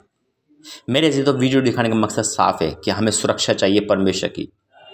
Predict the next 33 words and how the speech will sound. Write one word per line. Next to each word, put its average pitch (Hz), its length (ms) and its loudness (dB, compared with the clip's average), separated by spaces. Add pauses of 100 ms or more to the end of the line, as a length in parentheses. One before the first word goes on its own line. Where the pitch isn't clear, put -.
(560)
बात 139 440 -2
ये 135 160 6
लड़की 123 220 0
बाहर 117 280 -2
की 120 100 -2
कोरियन 110 340 2
की 104 100 0
है, 90 280 -8 (280)
जो, 104 120 4 (260)
ए, 92 480 2
मुंबई 123 360 4
में 107 120 2
आई 95 120 0
थी, 98 480 -2 (120)
वीडियो 160 140 6
शूट 156 200 0
कर 110 160 2
रही 104 160 0
थी, 104 40 2
कुछ 107 180 0
कोई 104 140 2
चैनल 110 260 2
होगा, 87 320 0 (520)
लेकिन 107 220 2
वहाँ 110 120 0
पे 120 100 0
कुछ 113 180 0
लड़के 104 220 2
आ 98 100 4
गए, 101 100 4
बदतमीजी 104 500 0
करने 95 180 0
लगे, 80 240 -2